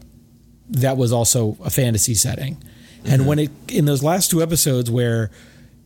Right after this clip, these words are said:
Speaker 1: there was a plot and stakes and a threat and, you know, like,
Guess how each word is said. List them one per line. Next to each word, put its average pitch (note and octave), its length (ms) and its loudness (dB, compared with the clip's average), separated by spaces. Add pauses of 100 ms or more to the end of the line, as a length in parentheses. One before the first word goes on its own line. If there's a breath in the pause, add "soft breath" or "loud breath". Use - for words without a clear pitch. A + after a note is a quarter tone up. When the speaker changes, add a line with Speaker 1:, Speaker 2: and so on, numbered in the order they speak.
(340)
Speaker 1:
there B2+ 340 -2
was A#2+ 280 0
a A#2 80 0
plot C3 720 -2
and A2+ 240 0
stakes - 680 0
and C3 300 0
a G#2+ 60 0
threat C3 680 -2
and, A#2 640 2
you C3+ 160 0
know, C3+ 260 2
like, A#2+ 400 -2